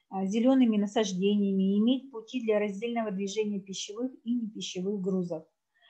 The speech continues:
При наличии на территории одного въезда следует предусмотреть специальную разгрузочную площадку диаметром до двадцати метров.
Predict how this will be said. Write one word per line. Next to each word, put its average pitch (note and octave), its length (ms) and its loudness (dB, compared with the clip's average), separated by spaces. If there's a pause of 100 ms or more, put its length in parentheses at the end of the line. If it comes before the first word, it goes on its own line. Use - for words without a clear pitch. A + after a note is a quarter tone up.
(220)
При C#4 140 2
наличии C4 560 4
на A3+ 100 2
территории A#3+ 520 2
одного G#3+ 340 2
въезда G#3 480 -2
следует B3+ 480 -6
предусмотреть G#3 720 -4
специальную A#3 560 -4
разгрузочную A3+ 720 -6
площадку G3 680 -4
диаметром G#3+ 600 -4
до G3+ 120 -2
двадцати G3 460 -8
метров. F3 440 -4